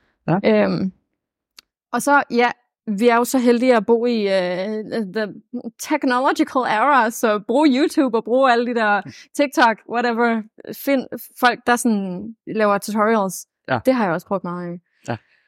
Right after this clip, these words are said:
Speaker 1: Altså, når nu du har mulighederne for det, brug det.
Speaker 2: Ja, brug det,
Speaker 1: Ja.
Speaker 2: brug det, der er ved hånden og,
Speaker 1: Ja.
Speaker 2: og på net og andet.
Speaker 1: Mhm.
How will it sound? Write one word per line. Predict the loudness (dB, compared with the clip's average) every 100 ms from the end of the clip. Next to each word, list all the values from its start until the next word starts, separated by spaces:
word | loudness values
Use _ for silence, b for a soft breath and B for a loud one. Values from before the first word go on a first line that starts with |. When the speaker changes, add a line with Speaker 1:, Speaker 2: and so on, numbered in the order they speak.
| _
Speaker 1:
Altså, | -2 -2 -2 -4
når | -4
nu | -2
du | -2
har | 0
mulighederne | 0 0 0 0 -2
for | -4
det, | -6 -10 _ _
brug | 0 2
det. | 2 -4 _ _ _ _ _ _ -10
Speaker 2:
Ja, | -10 -10 2
brug | 4 4
det, | 4 2 -2
Speaker 1:
Ja. | 0 2
Speaker 2:
brug | 4
det, | 4 2
der |
er | 2 0
ved | -2
hånden | -4 -4 -4
og, | -2
Speaker 1:
Ja. | 0 0 -4 -8
Speaker 2:
og | -6 -4
på | 0 0
net | 0 -2 -2
og | -4 -4 -8
andet. | -8 -8 -12 -10
Speaker 1:
Mhm. | -8 -6 -8